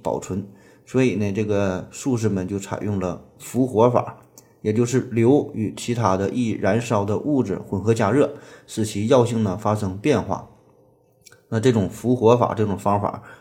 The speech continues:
与火药的产生呢，也有着密切的关系。在火药的这三种成分之中啊，硝石的引入是一个关键，它的主要成分呢就是硝酸钾。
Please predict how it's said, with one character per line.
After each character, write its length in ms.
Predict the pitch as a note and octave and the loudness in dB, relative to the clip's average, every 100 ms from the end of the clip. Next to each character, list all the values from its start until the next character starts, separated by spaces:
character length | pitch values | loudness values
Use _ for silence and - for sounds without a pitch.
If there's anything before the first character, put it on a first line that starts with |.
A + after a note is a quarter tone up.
| _ | _
与 100 | A2+ | -4
火 180 | A2 G#2 | 2 6
药 100 | A2 | 6
的 80 | |
产 200 | G#2+ - | 4 0
生 120 | G2 F2 | -4 -6
呢， 100 | F2 | -6
也 120 | E2 | -6
有 160 | F#2+ - | -4 -4
着 120 | F#2+ | -6
密 240 | E2+ G#2+ G2 | -6 -4 -2
切 200 | G2+ F#2+ | -4 -4
的 120 | E2 | -6
关 300 | - F2+ - | -4 -4 -4
系。 200 | - - - - - - _ _ _ | -10 -16 -20 -20 -20 -20 _ _ _
在 480 | D3 C#3 C3 B2+ A#2+ | 4 6 6 6 4
火 220 | - A#2 | 2 4
药 200 | C3+ C#3 | 6 6
的 120 | B2+ | 4
这 120 | B2+ | 2
三 260 | B2+ C3 B2+ | 2 2 4
种 160 | B2 G2 | 2 0
成 180 | G#2 | -2
分 160 | A2+ C#3 | 0 2
之 120 | B2 | 2
中 180 | A2 F#2 | 0 -4
啊， 160 | F#2 - | -6 -12
硝 340 | - - C3+ C3+ | -6 2 4 2
石 220 | - B2+ | 0 4
的 100 | D3 | 4
引 140 | A#2 | 4
入 200 | - G2 | 0 -4
是 220 | - - | -6 -8
一 160 | G2+ F#2 | -4 -4
个 380 | G2 F#2+ E2 - _ | 0 0 -2 -8 _
关 200 | A2+ G#2+ | 4 4
键， 300 | A#2+ A#2+ - - - | 2 0 -8 -20 -6
它 100 | A#2 | 0
的 100 | B2+ | 2
主 120 | G2 | 4
要 120 | G#2 | 4
成 220 | A2+ F#2+ | 4 0
分 160 | A2 C3+ | 0 2
呢 140 | G#2 F#2 | 0 -2
就 100 | F#2+ | -6
是 280 | F#2 F2+ - | -6 -10 -8
硝 180 | - | -2
酸 200 | G2 G2+ | 0 2
钾。 120 | G2+ | 0